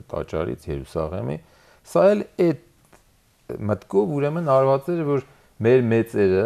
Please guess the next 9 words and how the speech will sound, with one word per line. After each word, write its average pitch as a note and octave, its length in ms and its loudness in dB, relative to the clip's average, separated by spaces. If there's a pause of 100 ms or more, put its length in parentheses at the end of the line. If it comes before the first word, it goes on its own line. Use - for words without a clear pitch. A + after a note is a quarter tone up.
ազգի, F2 560 2
ուրեմն, E2+ 380 -4
ամենա-, E2 340 -8 (140)
բոլորի-, D#2 420 -6
բոլորիս D#2 480 -4
հայտնի, D#2+ 460 -8 (100)
ուրեմն, D#2 360 -12 (280)
գրողներ, F#2+ 800 -8
ը, - 320 -14